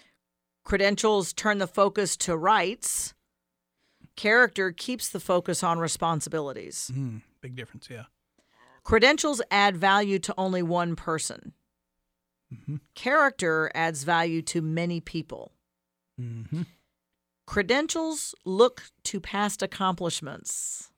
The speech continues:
Speaker 2: Ah, past versus, yeah, okay.
Speaker 1: Mm.
Speaker 2: Yeah.
Speaker 1: Your character builds a legacy for the future.
Speaker 2: Yeah, it's not what you've done, it's what you've done lately. Yeah.
Speaker 1: Right.
Speaker 2: Yeah.
Speaker 1: Credentials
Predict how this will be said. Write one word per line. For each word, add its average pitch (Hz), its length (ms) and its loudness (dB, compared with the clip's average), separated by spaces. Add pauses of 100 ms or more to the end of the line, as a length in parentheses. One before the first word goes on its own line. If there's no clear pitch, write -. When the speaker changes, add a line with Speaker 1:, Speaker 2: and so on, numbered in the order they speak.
Speaker 2:
Ah, 135 320 -8
past 135 320 -12
versus, 139 400 -14
yeah, 147 320 -10
okay. 175 260 -4
Speaker 1:
Mm. 202 560 -6
Speaker 2:
Yeah. 151 140 -8 (480)
Speaker 1:
Your 185 120 0
character 247 680 4
builds 180 260 0
a 170 60 0
legacy 170 760 0
for 151 180 -6
the 139 100 -12
future. - 520 -12 (640)
Speaker 2:
Yeah, 151 140 -6
it's - 180 -18
not 151 140 -8
what 143 160 -6
you've 131 120 -6
done, 139 220 -2
it's 120 100 -10
what 120 100 -8
you've 127 100 -8
done 120 160 -6
lately. 123 320 -14 (140)
Yeah. 120 140 -10 (100)
Speaker 1:
Right. - 280 -2
Speaker 2:
Yeah. 117 140 -12 (4000)
Speaker 1:
Credentials 277 720 2